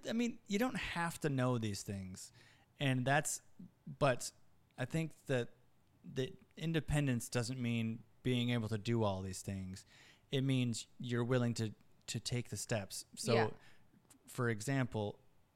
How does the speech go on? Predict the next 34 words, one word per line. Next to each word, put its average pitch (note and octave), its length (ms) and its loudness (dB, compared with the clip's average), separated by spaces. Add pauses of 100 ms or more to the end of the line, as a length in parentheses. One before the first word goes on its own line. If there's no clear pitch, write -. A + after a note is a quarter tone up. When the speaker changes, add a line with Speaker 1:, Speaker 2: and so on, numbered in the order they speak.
(1160)
Speaker 1:
instead B2+ 340 -2
of A2+ 140 0
being A#2 240 2
like, G#2+ 360 -2 (1200)
"How - 200 -2
do D#3+ 100 4
I D#3 180 4
do C3 240 0
this? G2+ 540 -4 (160)
Do C3+ 280 2
that?" A#2+ 600 -2 (120)
Like, A2+ 280 -4 (220)
show E3 220 0
some D3+ 200 0
initiative A#2+ 580 0
and G#2 160 -4
Speaker 2:
Right. G2+ 140 -4
Speaker 1:
go A#2 220 2
in B2 200 0 (100)
and, A#2+ 200 -4
and, B2 100 -4
like, A2 180 -4
"Okay, A2 520 -2 (640)
Google C3 460 4
how A2 180 0
to A2 80 0
do G#2+ 220 0
it," G2 220 -4 (400)
or A2 280 -2 (100)
Google B2+ 360 2
where B2 200 4
to A#2+ 80 0
take A#2+ 320 -4
it, G2 160 -8